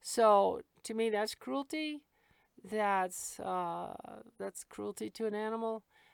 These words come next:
not to let them know what their role is in their life, not to turn the reins over to 'em and say, "You can be off leash. Still gotta do everything that I say." That's very feasible and very learnable. But if you're all worried about how nice or not nice you are,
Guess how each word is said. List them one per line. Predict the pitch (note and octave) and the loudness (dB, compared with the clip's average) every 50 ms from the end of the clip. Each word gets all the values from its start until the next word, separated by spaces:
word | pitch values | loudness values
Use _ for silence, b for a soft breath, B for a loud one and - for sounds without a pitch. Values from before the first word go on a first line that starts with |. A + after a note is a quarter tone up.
| b b | b b
not | - G3 G#3 A3 G#3+ | 0 2 2 2 2
to | - A3 | -2 -2
let | G#3+ G#3+ G#3 G3+ | 0 0 0 0
them | - G#3 G3+ G3+ | -2 -4 -2 -2
know | G3 G3 | -2 0
what | G3 G3+ G3 - | -2 -2 -2 -4
their | F#3 F3+ | -6 -6
role | F3 F#3 G3 G3+ G#3 G#3+ A3 | -4 -4 -2 -2 0 2 2
is | G#3+ G#3+ G#3 | 0 0 -2
in | G#3+ G#3 | -4 -4
their | G#3 G3+ G3+ | -4 -2 -2
life, | G3+ G3+ G3+ G#3 G3+ - | -2 -2 -2 -2 -4 -4
not | F3+ F3+ F3+ F#3+ G3 - | -2 -2 0 -2 -2 -2
to | - G#3+ | -6 -8
turn | _ - - - A#3+ A#3+ A#3 A#3 | _ -10 -10 -4 -2 -2 0 0
the | A3 G#3+ | 0 0
reins | G#3+ G#3+ G#3+ A3 A#3 B3 B3+ | 0 2 0 0 0 0 0
over | C4+ C4+ C4+ C4+ | 0 0 0 -2
to | _ - C#4 | _ -6 -4
'em | C4+ C4+ C4+ | -4 -4 -6
and | C4 - | -6 -6
say, | - - | -4 -4
"You | A3+ A3 A3+ B3+ | -4 -4 -6 -10
can | - - F#4+ F#4+ | -8 -6 -4 -2
be | F4+ C#4+ | 0 2
off | B3 A#3+ A#3+ - | 0 0 0 -2
leash. | G#3+ A3 B3 D#4 - - - B B B B B B B | -4 -4 -4 -4 -6 -10 -20 B B B B B B B
Still | - - - G#3 | -12 -6 -4 0
gotta | G#3 A3 A3+ A3 G#3+ | 4 4 2 2 0
do | G3 G3+ G#3+ | -6 -2 -2
everything | G#3+ G#3 G#3 G#3+ G#3+ G#3+ G#3 G#3 | -2 0 0 -2 -2 -2 -2 -2
that | G#3+ G#3+ G#3 | -4 -4 -4
I | G#3 G3+ | -4 -8
say." | - - - - F3+ E3 - G3+ _ _ b b b b b b b b b | -8 -10 -10 -10 -10 -10 -12 -14 _ _ b b b b b b b b b
That's | A#3 A#3+ A#3 - | -2 -2 -2 0
very | C4+ C4+ C4 A#3 | -2 -2 -2 -2
feasible | - - - - - - C4+ C#4+ C#4 B3 A3+ G#3 G3+ F#3+ - - - | -4 -12 -16 -14 -8 -6 -4 -4 -4 -4 -6 -6 -6 -8 -10 -8 -10
and | G3+ G3+ G#3 | -10 -6 -4
very | A3 A3 G#3+ G#3 | -2 -2 -2 -2
learnable. | G3+ G#3 G#3 G#3+ G#3 G#3 G3+ G3 G3+ - G3+ - _ b b b b b b b b b b - | -4 -4 -4 -2 -2 -4 -4 -6 -6 -10 -10 -12 _ b b b b b b b b b b -4
But | F#3 G#3 | 0 0
if | G#3+ G#3 - | 0 0 0
you're | A3+ A3 A3 | -2 0 2
all | A3+ A#3 A#3+ | 2 0 0
worried | A#3+ A#3+ A#3+ B3 A#3+ | 0 -2 -2 -2 -2
about | A#3+ A#3 A3 G#3+ G#3 G#3+ | -4 0 0 0 0 0
how | G#3+ G#3 G3+ | -2 -4 -4
nice | G3+ G3 G3 G3+ G#3 A3 A3+ - - | -2 -2 -2 0 -2 -2 -4 -6 -8
or | - F#3+ | -6 -4
not | F#3+ G3 G#3+ A#3 C#4 | -2 0 -2 -2 -2
nice | A#3 G3+ G3 F#3+ G3 - - | -6 -8 -8 -8 -10 -10 -10
you | G3+ F#3 | -6 -6
are, | F#3 F#3 F#3+ F#3 | -4 -4 -6 -8